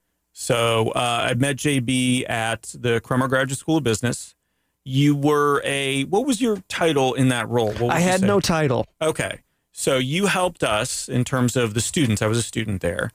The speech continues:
Speaker 2: Yes.
Speaker 1: Uh, you helped my class, uh, not only find the different teams that we were on within our cohort, uh, you also helped us when we had issues within the teams.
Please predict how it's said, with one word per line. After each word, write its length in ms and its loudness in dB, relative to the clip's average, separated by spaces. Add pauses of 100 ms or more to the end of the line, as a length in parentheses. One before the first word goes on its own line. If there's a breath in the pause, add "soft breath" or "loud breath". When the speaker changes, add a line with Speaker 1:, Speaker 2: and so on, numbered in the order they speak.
Speaker 2:
Yes. 280 4
Speaker 1:
Uh, 320 0
you 180 0
helped 200 2
my 260 2
class, 760 -4
uh, 420 0
not 220 0
only 200 2
find 680 -2 (420)
the 180 0
different 440 -2
teams 440 0
that 120 -2
we 100 0
were 140 4
on 180 0
within 220 -2
our 100 0
cohort, 540 -2 (680)
uh, 260 0
you 160 2
also 480 0
helped 280 -2
us 220 0
when 220 2
we 80 2
had 440 0
issues 480 0
within 300 2
the 80 2
teams. 460 -14